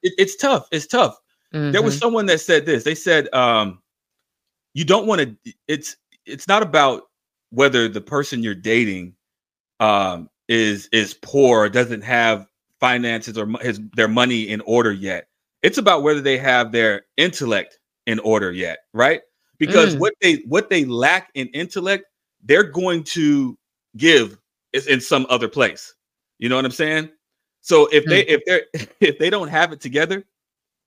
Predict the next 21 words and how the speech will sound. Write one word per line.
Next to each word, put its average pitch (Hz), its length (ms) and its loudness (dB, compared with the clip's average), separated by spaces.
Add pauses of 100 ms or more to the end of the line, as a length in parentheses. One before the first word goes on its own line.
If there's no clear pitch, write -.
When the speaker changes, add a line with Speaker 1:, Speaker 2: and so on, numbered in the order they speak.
Speaker 1:
mentally 220 520 -4 (520)
Speaker 2:
Mm-hmm. 170 140 -2
Speaker 1:
or 131 300 4
intellectually, 170 760 -2 (720)
then 175 200 2
they're, 196 320 0
they're 151 240 0
going 220 240 -2
to 156 500 -4 (460)
do 202 160 2
something 247 400 2
else. 233 220 2
They're 170 120 4
gonna, 196 360 4 (600)
hey, 180 240 0
I'm, 143 260 -4
I'm 120 200 -8
may-, 120 240 -4
maybe 143 280 0
hit - 280 0
you, 101 200 -8